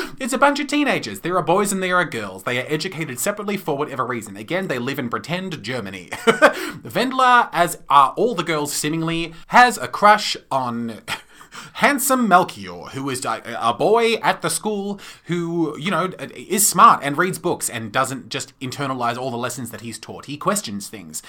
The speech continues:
and defends the foolish and curious. Admittedly, yes, those are sexy qualities, so <laughs> Melchior and Wendler spend some time under a tree,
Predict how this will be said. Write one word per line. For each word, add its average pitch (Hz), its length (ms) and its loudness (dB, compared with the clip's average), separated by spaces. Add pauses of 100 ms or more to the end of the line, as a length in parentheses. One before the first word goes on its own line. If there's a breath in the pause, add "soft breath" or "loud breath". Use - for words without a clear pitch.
(180 loud breath)
and 131 180 -6
defends 170 540 -4
the 165 120 -4
foolish 170 400 -2
and 147 220 -6
curious. 98 580 -10 (680 loud breath)
Admittedly, 131 520 0
yes, 131 420 4
those 127 300 -2
are 135 260 4
sexy 135 420 -4
qualities, 247 600 2 (220 loud breath)
so 131 260 0
<laughs> 165 80 2
Melchior 311 500 6
and 240 240 2
Wendler 147 520 2 (260 loud breath)
spend - 340 2
some 160 120 -4
time 139 180 4
under 113 220 -2
a 104 40 -4
tree, 247 520 -4